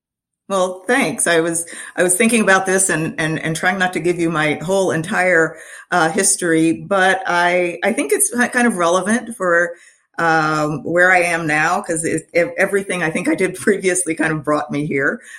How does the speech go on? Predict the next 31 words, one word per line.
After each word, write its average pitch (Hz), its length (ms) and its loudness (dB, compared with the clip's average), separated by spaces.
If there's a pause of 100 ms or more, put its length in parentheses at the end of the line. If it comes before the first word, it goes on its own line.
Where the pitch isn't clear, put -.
(140)
Uh, 151 100 2
not, 156 320 0
not 156 260 -2
unique. 160 520 0
Uh, 151 180 0
I 147 80 0
think 151 160 -6
most 147 240 -4
people 147 240 -2
could 143 220 -4
probably 143 440 -4
say 139 260 -4
that. 147 260 -4 (440)
Um, 190 520 2
but, 202 240 2
you 302 80 0
know, 269 60 4
I'll 262 100 2
just - 160 -8
kind 285 120 -4
of 294 60 -8
start 214 300 0
off 233 260 -2
with, 196 260 -2
you 180 140 -4
know, 180 60 -4
I 175 100 0
was 220 160 -4
brought 202 240 -4
up, 208 340 -6
uh, 175 380 -4